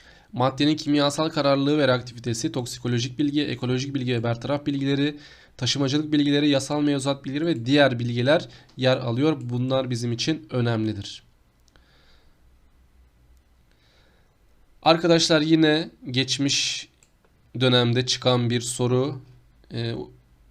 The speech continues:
işaretlerle ilgiliydi. Uyarı levhalarını görmüştük aslında ama burada da gör-, göstermek istedim. Patlayıcı madde demek. Yine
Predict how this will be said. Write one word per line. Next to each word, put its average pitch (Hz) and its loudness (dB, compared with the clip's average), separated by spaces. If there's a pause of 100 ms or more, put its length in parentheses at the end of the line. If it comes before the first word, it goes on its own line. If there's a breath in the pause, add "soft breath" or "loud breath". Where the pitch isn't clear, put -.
(640)
işaretlerle 123 0
ilgiliydi. 113 0 (1900 soft breath)
Uyarı 156 4
levhalarını 143 4
görmüştük 143 0
aslında 123 -2
ama 139 -2
burada 131 -4
da 123 0
gör-, 120 0
göstermek 117 -6
istedim. 143 -6
Patlayıcı 139 0
madde 127 0
demek. 117 -2
Yine 123 -2